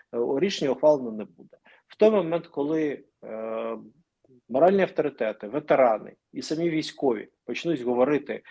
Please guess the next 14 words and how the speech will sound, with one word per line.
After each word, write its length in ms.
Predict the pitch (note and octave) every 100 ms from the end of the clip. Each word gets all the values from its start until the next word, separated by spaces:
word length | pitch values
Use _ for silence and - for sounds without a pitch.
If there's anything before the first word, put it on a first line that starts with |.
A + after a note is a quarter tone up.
| - _
про 120 | B2+
те, 140 | B2+ C#3+
що 160 | -
ця 180 | B2 C3
концепція 560 | B2 B2+ C#3 B2+ - B2+
потрібна, 480 | C#3 F#3 A3 D#3 A2
я 160 | A#2+ B2
переконаний, 480 | - C#3 G3 F3
що 120 | - A2+
президент 300 | A#2+ B2+ D3
дуже 200 | C3 C3
швидко 380 | B2 A#2 G#2+ G#2+
ухвалить 400 | G#2+ A#2 G2+ -
рішення. 360 | - - -